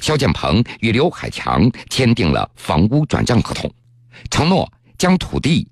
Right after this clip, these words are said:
厂房和生产设备都转让给刘海强。按照合同的约定，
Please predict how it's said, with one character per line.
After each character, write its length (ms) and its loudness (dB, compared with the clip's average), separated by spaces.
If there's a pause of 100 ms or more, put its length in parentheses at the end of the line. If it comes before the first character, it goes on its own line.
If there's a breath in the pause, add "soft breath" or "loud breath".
厂 240 -2
房 260 0 (140)
和 160 -2
生 180 2
产 160 -2
设 200 0
备 200 -2 (140)
都 160 2
转 220 0
让 160 2
给 200 -2 (200)
刘 120 0
海 140 -4
强。 260 -4 (1300 loud breath)
按 120 0
照 120 0
合 200 -4
同 160 2
的 60 2
约 160 2
定， 160 -2